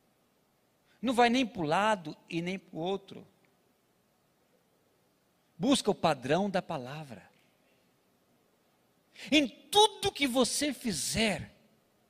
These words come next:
busque o padrão da palavra. Nós estamos vivendo dias difíceis. Esses dias eu estava assistindo o MasterChef.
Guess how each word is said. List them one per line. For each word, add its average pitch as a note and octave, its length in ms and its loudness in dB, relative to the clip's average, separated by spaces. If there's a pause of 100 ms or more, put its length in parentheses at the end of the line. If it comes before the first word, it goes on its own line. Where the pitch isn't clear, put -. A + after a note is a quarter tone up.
(920)
busque A3 500 4
o G#3+ 60 -2
padrão E3+ 420 -2
da A3 140 0
palavra. E3+ 840 -8 (2500)
Nós B3 140 4
estamos C4+ 200 4
vivendo A#3+ 300 2
dias G#3+ 320 2
difíceis. - 1120 -6 (3750)
Esses D#3 240 0
dias A#3 240 0
eu G3+ 60 0
estava F#3 260 0
assistindo D#3 480 -4
o - 20 -2
MasterChef. D3 1000 -6